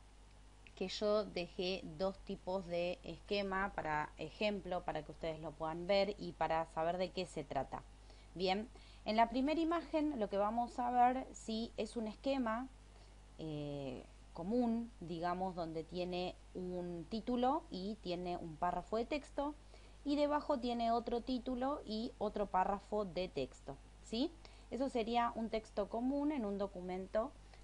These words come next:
eh, normal, ¿bien? Debajo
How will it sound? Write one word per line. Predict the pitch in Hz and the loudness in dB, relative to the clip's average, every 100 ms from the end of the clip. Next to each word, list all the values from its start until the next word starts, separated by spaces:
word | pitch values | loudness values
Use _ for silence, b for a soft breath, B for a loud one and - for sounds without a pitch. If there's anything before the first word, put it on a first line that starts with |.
| - - | -14 -6
eh, | 156 147 165 | -4 -4 -2
normal, | 190 208 165 127 - - - - | -2 0 0 -2 -8 -20 -18 -8
¿bien? | 175 196 302 381 - B B B B | -2 0 0 -4 -12 B B B B
Debajo | 277 339 359 359 320 349 | 2 6 4 4 2 0